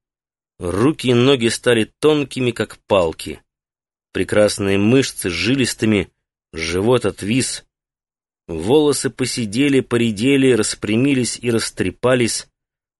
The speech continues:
Белые зубы пожелтели, и их линии утратили ровность. Глубокие морщины прорезали щеки, кожа под подбородком повисла складками. Глаза потеряли блеск.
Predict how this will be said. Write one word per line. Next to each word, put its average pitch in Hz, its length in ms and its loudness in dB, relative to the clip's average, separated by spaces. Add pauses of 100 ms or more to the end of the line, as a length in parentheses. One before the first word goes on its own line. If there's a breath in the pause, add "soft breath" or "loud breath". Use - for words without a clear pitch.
(160)
Белые 117 540 2
зубы 117 380 0
пожелтели, 117 880 0 (640)
и 92 180 -4
их 107 200 -2
линии 135 580 2
утратили 110 600 0
ровность. 92 720 0 (680)
Глубокие 127 640 0
морщины 135 640 2
прорезали 120 560 0
щеки, 135 640 -2 (680)
кожа 131 300 4
под 120 260 -2
подбородком 110 720 2
повисла 104 500 -2
складками. 92 800 -2 (640)
Глаза 113 460 2
потеряли 104 460 2
блеск. 87 580 -6